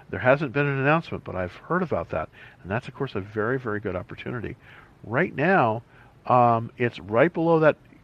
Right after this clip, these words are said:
key fourteen ninety-nine buy point on a cup basis. Now, here's the thing. We wanna, it's a little bit difficult to, you know, the, the correct time probably to buy this would have been on the reversal.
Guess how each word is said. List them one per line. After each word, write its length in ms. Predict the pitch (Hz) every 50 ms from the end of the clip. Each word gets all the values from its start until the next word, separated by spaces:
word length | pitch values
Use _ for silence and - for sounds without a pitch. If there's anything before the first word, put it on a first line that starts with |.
| _ -
key 640 | - - - - 190 196 190 165 139 131 135 135 - -
fourteen 540 | - - 143 143 - - - 170 156 147 143
ninety-nine 600 | 131 127 135 139 143 135 127 120 120 117 113 -
buy 240 | - - 123 147
point 300 | 175 - - - 73 - - _ - - - - - _ -
on 100 | 107 113
a 80 | 110
cup 320 | - - - 147 - - -
basis. 420 | 120 123 127 - - 110 - -
Now, 200 | - 113 110 104 - - - - - - -
here's 240 | - 190 226 -
the 100 | - 180
thing. 400 | - - 175 175 160 131 117 120 - - - - - - _ -
We 120 | 120 131
wanna, 360 | 135 143 151 180 214 226 190 - - - - - - - - - - -
it's 220 | - 143 - -
a 40 | 135
little 240 | 131 156 196 233 220
bit 140 | 233 190
difficult 540 | 170 165 165 - - - - 165 143 120 -
to, 160 | - - 113 120 - _ _ _ - -
you 120 | 139 147
know, 180 | 135 120 117 - - - - - - _ _
the, 160 | - 135 120 -
the 100 | - 139
correct 420 | - - - - 160 180 190 - -
time 260 | - 180 165 147 135
probably 340 | - 156 151 156 165 156 139
to 80 | -
buy 220 | 135 127 127 135 135
this 200 | 131 123 - -
would 100 | 127 120
have 140 | 120 113 117
been 140 | 117 120
on 160 | 120 117 113 113
the 80 | 110
reversal. 580 | 104 101 95 104 135 156 156 - - 101 90